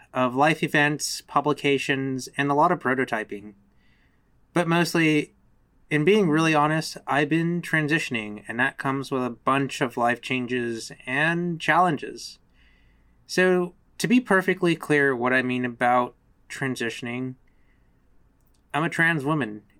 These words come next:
and it feels like everything in my world has been turned upside down. All the fears and worries I struggled with it, with in the beginning and, you know, just had concerns about, but it's also brought the greatest sense of peace,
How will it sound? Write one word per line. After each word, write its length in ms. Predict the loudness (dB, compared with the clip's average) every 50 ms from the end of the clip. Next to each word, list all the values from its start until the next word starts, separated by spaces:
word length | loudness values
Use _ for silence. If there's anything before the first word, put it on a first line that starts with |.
| _ _ -6
and 100 | -2 -2
it 140 | -2 -2 -2
feels 340 | 0 0 2 2 0 0 0
like 220 | -2 -2 -2 -2
everything 480 | -2 -2 -2 -2 -2 -2 -4 -4 -4 -4
in 140 | -4 -4 -2
my 160 | -2 -2 -2
world 380 | -2 -2 -2 -2 -4 -6 -8
has 120 | -8 -10 -8
been 180 | -8 -10 -10
turned 280 | -8 -8 -8 -8 -8 -8 -8
upside 380 | -8 -8 -8 -8 -8 -8 -8
down. 320 | -8 -10 -10 -12 -14 -20 -20 _ _ _ _ _ _ _ _ _ -20 _ _ _ _ _ 0
All 220 | 2 4 4 4
the 100 | 2 2
fears 640 | 0 0 2 2 4 4 4 4 2 0 -2 -4 -4
and 160 | -4 -2 0
worries 300 | 2 2 4 2 2 2
I 100 | 0 -2
struggled 460 | -2 -2 -2 0 0 2 2 0 0
with 160 | -2 -2 0 0
it, 200 | 0 -2 -2 -8 _ _ _ 0
with 440 | 2 2 2 0 -4 -20 -20 -20 -14 -6
in 120 | -4 -2 -2
the 80 | 0
beginning 680 | -2 -2 0 0 2 2 2 0 0 0 -2 -4 -6 -8 -6
and, 460 | -2 0 0 0 0 -2 -6 -10 -14 -18 _ _ _ _ _ _ _
you 80 | -4 -2
know, 280 | -2 -2 -2 -4 -8 -10 _ _ -6
just 300 | -4 -4 -2 -4 -6 -8
had 280 | -2 0 0 0 -2 -4
concerns 440 | -6 -6 -4 -2 -4 -2 -2 -2 -2
about, 340 | -2 0 0 0 -2 -6 _ _ _ _ _ _ _ _ _ _ _ _ _ _ _ _ _ _ -4
but 100 | 0 0
it's 140 | 0 0 0
also 420 | -2 0 0 0 0 2 0 0
brought 480 | 0 0 0 2 2 2 2 0 -4 -6
the 100 | -6 -6
greatest 520 | -4 -4 -2 0 0 2 0 0 -2 -2
sense 260 | -4 -4 -6 -6 -8 -10
of 140 | -10 -12
peace, 500 | -12 -10 -8 -6 -6 -6 -6 -6 -8 -10